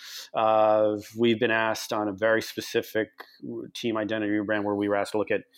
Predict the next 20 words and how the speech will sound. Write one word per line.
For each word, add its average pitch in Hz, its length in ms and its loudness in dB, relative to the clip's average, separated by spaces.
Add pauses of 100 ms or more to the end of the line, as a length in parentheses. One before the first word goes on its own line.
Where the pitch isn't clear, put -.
(260)
uh, 104 240 0
four 117 400 0
different 107 420 -4
mood 120 340 2
boards. 95 600 -4 (640)
The, 107 160 -6
the, 113 140 -2 (220)
the 131 80 4
request 127 420 0
came 131 120 2
down, 123 160 2 (280)
"You 120 140 2
have 123 100 -2
to 127 80 2
look 123 240 2
at 120 80 0
these 113 180 -2
mood 120 240 2
boards 101 300 -2
first. - 480 -8